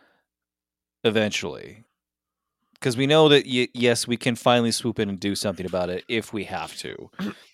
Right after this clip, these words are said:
Speaker 1: But we're gonna make a ton of fucking money that day. Like, we're gonna rake in as much,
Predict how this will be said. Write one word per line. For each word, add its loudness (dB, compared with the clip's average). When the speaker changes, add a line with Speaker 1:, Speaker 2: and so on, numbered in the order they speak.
Speaker 1:
But 2
we're 10
gonna 6
make 4
a 2
ton -2
of -2
fucking 0
money -4
that -12
day. -14
Like, -6
we're 2
gonna 8
rake 4
in 0
as -6
much, -4